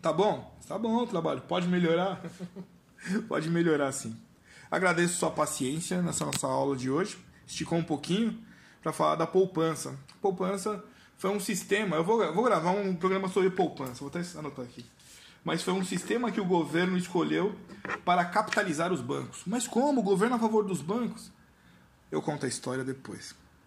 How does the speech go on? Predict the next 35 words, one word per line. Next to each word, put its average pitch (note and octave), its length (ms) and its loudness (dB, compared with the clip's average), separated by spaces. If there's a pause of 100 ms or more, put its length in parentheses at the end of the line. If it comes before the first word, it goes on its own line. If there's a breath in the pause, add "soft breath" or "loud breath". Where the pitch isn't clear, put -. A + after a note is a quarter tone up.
(600 loud breath)
Muito C4+ 220 0
bem. G3 380 2 (300 loud breath)
Caso A#3+ 220 2
você A3 180 2
queira G#3 220 2
participar, F3+ 680 0
veja G3+ 340 2
o F#3 60 2
nosso, E3+ 240 0
visite F3+ 320 -2
nosso F3 240 0
site, F3 580 0
alien F3 380 2
sociedade D#3+ 560 -2
médica D#3+ 420 -2
ponto D#3+ 280 -8
com D#3+ 200 -4
ponto D3+ 280 -8
B D3 100 -4
R. D3+ 320 -4 (400 loud breath)
Veja F#3+ 300 4
nosso F3+ 200 0
site E3+ 240 0
no E3+ 80 -2
Facebook, E3 540 -4
ah, D#3 240 0
página D#3+ 380 0
no D#3 80 -4
Facebook, E3+ 680 0 (240 loud breath)
página F3+ 280 4
no F3 100 4
Instagram, E3+ 560 0 (320 loud breath)
página F#3 320 2
no E3+ 220 2
Twitter. F3 520 0